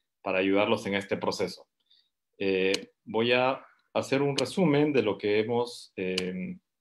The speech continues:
avanzado en el der Piura en este año y medio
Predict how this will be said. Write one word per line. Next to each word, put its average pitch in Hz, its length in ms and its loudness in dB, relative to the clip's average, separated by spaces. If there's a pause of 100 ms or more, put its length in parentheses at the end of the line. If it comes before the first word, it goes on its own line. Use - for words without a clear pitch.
(280)
avanzado 117 600 2
en 104 100 -2
el 95 100 -4
der 110 220 -2
Piura 113 520 0 (540)
en 95 160 -6
este 104 380 0
año 107 180 0
y 101 60 0
medio 110 580 0